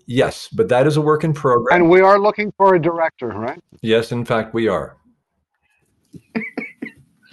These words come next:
Speaker 3: No, I, I, it's incredibly well written. You gave me a sneak peek of it, and I, as a writer, I was
Speaker 1: Oh,
Speaker 3: blown
Speaker 1: thank
Speaker 3: away.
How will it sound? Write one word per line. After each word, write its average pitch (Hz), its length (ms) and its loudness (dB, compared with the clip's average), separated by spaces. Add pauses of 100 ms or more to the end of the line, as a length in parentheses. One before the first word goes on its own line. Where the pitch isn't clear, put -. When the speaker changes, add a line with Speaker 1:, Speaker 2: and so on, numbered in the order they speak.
(460)
Speaker 3:
No, 240 120 0
I, 233 160 -2 (240)
I, 233 80 0 (840)
it's 220 240 -4
incredibly 208 720 -4
well 156 360 -2
written. 139 540 -6 (480)
You 175 140 -4
gave 190 180 -4
me 180 140 -2
a 170 60 -2
sneak 175 480 -4
peek 165 300 -4
of 160 120 -4
it, 143 220 -4
and 147 220 -2
I, 156 280 -4 (680)
as 156 140 -6
a 170 80 0
writer, 170 340 -2
I 165 40 0
was 156 160 -2
Speaker 1:
Oh, 107 80 2
Speaker 3:
blown 160 220 2
Speaker 1:
thank 127 120 4
Speaker 3:
away. 139 400 -2